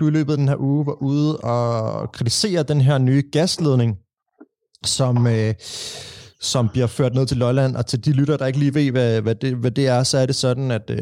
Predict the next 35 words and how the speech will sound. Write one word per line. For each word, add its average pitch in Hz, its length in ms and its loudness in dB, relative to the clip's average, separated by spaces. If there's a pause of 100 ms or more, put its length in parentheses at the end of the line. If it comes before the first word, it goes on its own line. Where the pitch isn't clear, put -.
(120)
regeringen 127 600 0 (140)
med 120 120 -4
Dan 120 180 -2
Jørgensen 123 300 -2
i - 20 -2
spidsen, 135 560 -2
spidsen 143 420 -4
har 135 80 -2
besluttet 123 360 -2
at, 120 500 -4
at 117 80 0
investere 131 420 -2
otte 170 220 -2
hundrede 156 180 2
millioner 139 460 0
i 131 100 -2
en, 123 180 2
øh, 107 300 2
ny 127 280 0 (500)
gasledning 139 520 0 (280)
til, 120 280 2
øh, 110 580 -2 (100)
fabrikker, 117 380 -2 (200)
tre 127 220 -2
fabrikker 113 400 -2
på 113 60 0
Lolland, 107 420 0 (240)
primært 110 360 0
også 110 220 -2
en, 110 100 -2
der 104 40 -2
hedder, 107 440 0
øh, 113 60 -2
Nordic 107 340 -2
Sugar. 113 360 -2